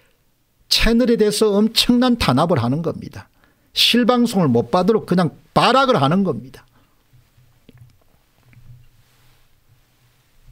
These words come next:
이런 상황이 발생하는 겁니다. 이런 상황이.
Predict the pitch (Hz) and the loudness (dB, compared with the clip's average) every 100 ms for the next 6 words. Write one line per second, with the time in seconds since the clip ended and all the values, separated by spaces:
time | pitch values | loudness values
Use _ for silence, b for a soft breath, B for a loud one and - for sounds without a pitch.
0 | - - - 196 240 233 214 220 220 180 | -20 -10 0 2 2 0 0 2 2 0
1 | 147 170 185 156 101 113 143 175 - - | 0 0 -2 -4 -4 -6 -8 -10 -12 -16
2 | - - - - - - - 117 123 120 | -20 -20 -20 -20 -20 -20 -10 -6 -4 -4
3 | 127 131 143 | -6 -6 -8